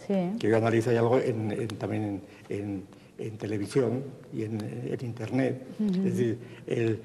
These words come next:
Speaker 2: El Exorcista es una de las películas, ya la novela, pero luego toda la saga del Exorcista que ha habido, eh, pues, para mucha gente es la película por excelencia. Algunos dicen conceptualmente muy rigurosa.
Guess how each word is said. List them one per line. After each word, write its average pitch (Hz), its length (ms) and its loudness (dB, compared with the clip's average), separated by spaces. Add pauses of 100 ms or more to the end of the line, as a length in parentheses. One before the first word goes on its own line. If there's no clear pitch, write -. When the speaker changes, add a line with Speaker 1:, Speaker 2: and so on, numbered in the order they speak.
(100)
Speaker 2:
El 123 140 0
Exorcista 120 640 0
es 143 140 2
una 143 160 4
de 139 80 4
las 123 160 2
películas, 123 480 2
ya 131 100 6
la 135 120 8
novela, 127 340 6
pero 110 160 2
luego 120 200 6
toda 113 180 4
la 113 120 4
saga 117 300 2
del 113 160 4
Exorcista 117 640 2
que - 80 -2
ha 120 40 2
habido, 131 340 4 (500)
eh, 107 140 -4
pues, 113 400 2 (560)
para 113 220 0
mucha 110 260 0
gente 127 400 4
es 135 80 2
la 135 120 4
película 127 600 2 (220)
por 131 160 4
excelencia. 110 680 2 (500)
Algunos 123 380 4
dicen 123 280 4
conceptualmente 135 960 4
muy 139 180 6
rigurosa. 127 640 4